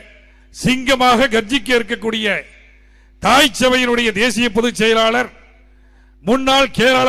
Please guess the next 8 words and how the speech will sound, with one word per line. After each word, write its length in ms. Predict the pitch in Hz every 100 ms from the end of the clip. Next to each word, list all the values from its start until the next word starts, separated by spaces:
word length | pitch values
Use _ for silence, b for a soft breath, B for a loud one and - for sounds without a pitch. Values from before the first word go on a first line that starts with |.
| 233
அமைச்சர், 440 | 233 - 226 196 175 - - b b b b b
பாராளுமன்ற 680 | 170 233 269 262 254 240 233 214
உறுப்பினர் 440 | 233 196 240 247 180
பி 60 | 233 226
கே 80 | 214 220
குஞ்சாலிக்குட்டி 540 | 233 247 226 220 202 175
சாஹிப் 280 | 220 214 208
அவர்களே, 320 | 190 196